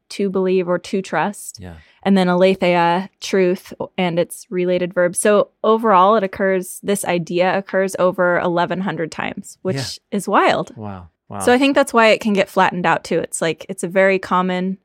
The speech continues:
Speaker 2: Hmm.
Speaker 1: word that we're used to using. And
Speaker 2: Hmm.
Speaker 1: so it's hard to
Speaker 2: Hmm.
Speaker 1: really think about what it means
Speaker 2: Mm-hmm.
Speaker 1: to trust or to have faith or to
Speaker 2: Mm-hmm.
Speaker 1: be trustworthy.
Speaker 2: Mm-hmm.
Speaker 1: So the noun forms, the primary ones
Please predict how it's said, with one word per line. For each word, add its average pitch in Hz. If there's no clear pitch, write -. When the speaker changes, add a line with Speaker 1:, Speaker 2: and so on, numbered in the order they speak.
Speaker 2:
Hmm. 95
Speaker 1:
word 185
that 180
we're 180
used 185
to 185
using. 185
And 190
Speaker 2:
Hmm. 185
Speaker 1:
so 185
it's 175
hard 175
to 175
Speaker 2:
Hmm. 110
Speaker 1:
really 208
think 196
about 170
what 175
it -
means 170
Speaker 2:
Mm-hmm. 196
Speaker 1:
to 165
trust -
or 170
to -
have 185
faith 190
or 175
to 180
Speaker 2:
Mm-hmm. 175
Speaker 1:
be 202
trustworthy. -
Speaker 2:
Mm-hmm. 101
Speaker 1:
So 226
the 214
noun 254
forms, 170
the 185
primary 214
ones 196